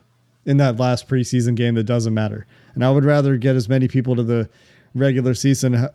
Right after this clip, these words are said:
season healthy. I, I hear the arguments and I know he wants to play.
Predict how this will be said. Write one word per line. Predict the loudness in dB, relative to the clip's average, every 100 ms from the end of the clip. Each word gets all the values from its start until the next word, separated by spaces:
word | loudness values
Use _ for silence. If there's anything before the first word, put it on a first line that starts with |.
| -8
season | -2 0 2
healthy. | 2 0 2 0 0
I, | 0 0
I | -2
hear | 0 2 4 2
the | 0
arguments | -2 0 0 0 0 0
and | 0
I |
know | 2 2 2
he | 2
wants | 2 0 0
to | -2
play. | 0 2 2 2